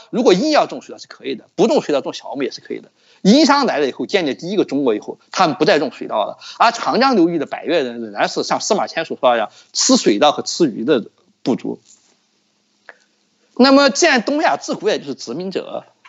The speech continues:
都是被殖民地的话，那么，呃，呃，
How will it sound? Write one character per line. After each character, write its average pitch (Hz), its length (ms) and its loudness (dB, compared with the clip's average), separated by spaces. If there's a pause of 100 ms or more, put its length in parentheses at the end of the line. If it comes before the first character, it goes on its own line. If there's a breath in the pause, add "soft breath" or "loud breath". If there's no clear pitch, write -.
(300 soft breath)
都 254 120 6
是 202 80 6
被 320 260 6
殖 135 140 -6
民 147 160 -6
地 160 160 -6
的 113 80 -6
话， 107 220 -6 (180 soft breath)
那 202 140 6
么， 202 340 4 (580 soft breath)
呃， 240 140 4
呃， 226 520 0